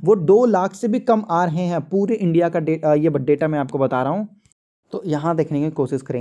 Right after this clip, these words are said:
यही है हमारा वो स्टॉक जो आपको काफ़ी बड़ा मुनाफा देख सकता है। लगभग सात घंटे पहले ये खबर आई है, जहाँ पर देख सकते हैं कि इंडिया का जो डेली कोविड का केसेस है लगभग वन पॉइंट नाइन सिक्स लाख हो चुका है,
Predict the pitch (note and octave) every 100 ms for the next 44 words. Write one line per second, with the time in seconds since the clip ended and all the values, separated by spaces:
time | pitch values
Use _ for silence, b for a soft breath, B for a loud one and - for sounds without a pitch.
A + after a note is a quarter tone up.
0 | A#2 C3 C#3 F#3 D#3+ E3 C#3+ C3 C#3 C#3
1 | C3+ C#3 C3+ C3+ B2+ A#2+ D3 A#2+ A2+ B2+
2 | A#2+ C3 C3+ b b b C#3 C3 C3+ B2
3 | - A#2+ - B2+ D#3 b b - C#3 D3+
4 | D#3 D#3 D#3+ D#3+ D#3 D3 C#3+ D3 D3 C3+
5 | C#3 C#3 C3 C3+ C3+ C3+ C3 B2 C3 B2
6 | - b b - E3 D#3+ C#3+ D3 D#3+ D#3+
7 | D3 C#3+ C3 C3 C#3+ D3+ D3 C3 C#3+ C#3
8 | C#3+ C3+ B2 C#3+ C#3 C3+ C3 B2 C#3 D#3
9 | D#3 C#3+ C#3 C3 C3+ C#3 - D3 - A#2
10 | A#2 C3+ C#3 B2+ C3+ A#2+